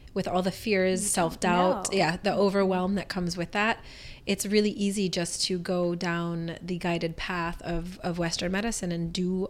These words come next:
Speaker 1: all the tests, do all the things, you know, and, and have a s-, very premedita-, or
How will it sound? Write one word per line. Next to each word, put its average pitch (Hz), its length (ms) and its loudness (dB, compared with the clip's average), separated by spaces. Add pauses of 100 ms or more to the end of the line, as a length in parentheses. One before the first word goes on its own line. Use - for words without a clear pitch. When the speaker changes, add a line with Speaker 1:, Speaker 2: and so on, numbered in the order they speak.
Speaker 1:
all 170 260 2
the 175 100 -4
tests, 202 320 -2
do 165 220 -2
all 170 360 -2
the 170 100 -2
things, 175 480 0 (400)
you 180 80 -2
know, 170 180 0
and, 175 340 -2
and 175 180 -4
have 170 240 -2
a 165 80 2
s-, 160 220 -4
very 180 540 4 (360)
premedita-, 180 840 4
or 170 120 -2